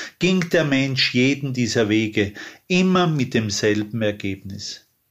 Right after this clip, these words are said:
Schließlich blieb er an der Kreuzung sitzen, bis er alt geworden war. Bevor er starb, spürte er noch einen einzigen Wunsch. Auf jenen Hügel wollte er,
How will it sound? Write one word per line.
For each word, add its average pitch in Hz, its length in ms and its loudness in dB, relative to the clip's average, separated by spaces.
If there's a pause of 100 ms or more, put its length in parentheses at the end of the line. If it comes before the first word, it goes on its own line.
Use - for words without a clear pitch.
(160)
Schließlich 120 680 -2 (320)
blieb 165 320 2
er 165 160 4
an 143 140 0
der 139 120 2
Kreuzung 117 600 0
sitzen, 127 560 -2
bis 110 180 0
er 110 180 0
alt 92 300 -4
geworden 92 540 -4
war. 90 340 -8 (260)
Bevor 113 340 0
er 101 100 2
starb, 127 560 0 (340)
spürte 175 540 2
er 160 80 2
noch 147 260 0
einen 156 240 2
einzigen 143 720 0
Wunsch. 131 340 2
Auf 127 220 0
jenen 156 520 2
Hügel 147 540 2 (380)
wollte 135 460 2
er, 127 480 2